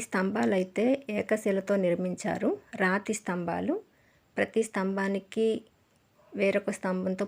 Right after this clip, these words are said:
పోలిక అనేదే ఉండదు. ప్రతి స్తంభం పైన వివిధ దేవతా రూపాలని అనేవి చెక్కారు.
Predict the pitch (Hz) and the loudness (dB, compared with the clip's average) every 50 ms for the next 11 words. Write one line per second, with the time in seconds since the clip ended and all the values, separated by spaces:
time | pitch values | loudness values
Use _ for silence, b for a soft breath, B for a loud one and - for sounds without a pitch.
0 | - - 214 196 196 208 202 - 208 180 180 180 185 196 190 180 170 165 165 165 | -4 -2 -2 0 0 0 -2 -2 -2 -2 -2 0 0 -2 -2 -2 -2 -2 -4 -4
1 | 185 233 330 339 - _ _ _ - - 185 175 - 214 226 226 - - 214 208 | -2 -4 -4 -4 -6 _ _ _ -6 -4 -4 -2 -2 -2 -4 -4 -4 -4 -2 -2
2 | 202 202 202 202 190 190 185 196 226 247 233 226 220 208 208 233 233 214 214 208 | 0 -2 -2 -4 -4 -4 -2 -2 -2 -2 -2 0 0 0 2 2 0 2 0 -2
3 | 196 196 196 - - b b b b b b b b - 214 190 190 196 190 190 | 0 -2 -4 -6 -8 b b b b b b b b -10 -6 0 2 2 4 4
4 | 190 202 202 202 202 202 208 202 202 196 190 185 185 175 180 - 180 180 180 180 | 2 2 0 -2 -4 -2 0 0 0 0 0 0 -2 -4 -4 -4 -4 -4 -2 -2
5 | 180 175 170 170 170 170 180 208 247 - - - _ _ _ - - 185 175 - | -2 -2 -2 -2 -2 -2 0 0 0 -2 -4 -8 _ _ _ -6 -4 -4 -4 -2
6 | - 170 156 - - | -2 -2 -2 -2 -6